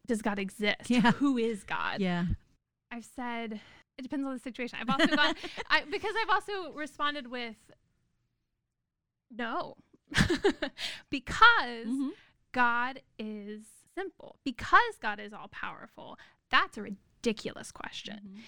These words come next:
Speaker 1: And it's a very small question.
Speaker 2: Mm-hmm.
Speaker 1: Um, that you've created this tiny little universe where this is
Speaker 2: The only way
Speaker 1: the
Speaker 2: that God
Speaker 1: only
Speaker 2: could
Speaker 1: way
Speaker 2: work.
Speaker 1: that God could be
Speaker 2: Mm-hmm.
Speaker 1: powerful
Speaker 2: Mm-hmm.
Speaker 1: is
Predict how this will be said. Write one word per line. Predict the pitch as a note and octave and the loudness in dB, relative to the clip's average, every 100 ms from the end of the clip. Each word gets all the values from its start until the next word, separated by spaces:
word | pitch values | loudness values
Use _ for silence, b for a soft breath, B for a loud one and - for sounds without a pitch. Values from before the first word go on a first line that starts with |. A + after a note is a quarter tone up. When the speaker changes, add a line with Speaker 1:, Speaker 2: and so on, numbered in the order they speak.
| B | B
Speaker 1:
And | A#3+ A3+ | -2 0
it's | A3 - | -2 -4
a | A3 G#3 | -4 -4
very | A3 B3 B3 D4+ | -4 0 2 0
small | - - - G#3 G3 G#3 G#3+ | -2 -8 -6 -4 -4 -4 -4
question. | - - - - - - G3+ | -10 -12 -12 -12 -14 -8 0
Speaker 2:
Mm-hmm. | A3 G3+ G3+ G#3+ A3+ | 4 6 4 0 0
Speaker 1:
Um, | A3+ G#3 - B3 - _ _ _ _ - - | 0 0 -4 -10 -12 _ _ _ _ -18 -2
that | C4+ | 0
you've | B3+ B3 | 0 0
created | - C4 B3 A#3 | 0 2 4 2
this | A#3 - | 0 0
tiny | C4 A#3 | 0 2
little | A3 G#3+ | 0 2
universe | C4 F4 A3+ A3 G#3+ - | 4 4 2 0 0 -4
where | A#3 G#3+ G#3+ G#3 G#3 - _ _ _ _ - | -2 0 0 -2 -4 -10 _ _ _ _ 0
this | B3+ - | 2 2
is | A#3 G#3+ G#3 A3+ - - _ _ _ _ _ _ _ _ _ G#3+ | -2 -2 -4 -8 -16 -20 _ _ _ _ _ _ _ _ _ -2
Speaker 2:
The | A#3 | 6
only | B3+ A#3+ | 8 10
way | A3+ A3 | 8 8
Speaker 1:
the | G3+ | 8
Speaker 2:
that | |
God | D4 D4 | 8 6
Speaker 1:
only | D4 | 6
Speaker 2:
could | - | 6
Speaker 1:
way | B3+ | 6
Speaker 2:
work. | A#3+ | 6
Speaker 1:
that | B3 | 2
God | A#3 A3 | 0 0
could | A3 A3 | -2 -4
be | A3+ G#3 | 2 2
Speaker 2:
Mm-hmm. | F#3 G3 | 2 4
Speaker 1:
powerful | D4+ D4+ A#3+ G#3 G3+ G3 | 4 4 -2 -6 -2 0
Speaker 2:
Mm-hmm. | F#3+ | 0
Speaker 1:
is | A3 A3 G#3+ G#3+ | 0 -2 -6 -12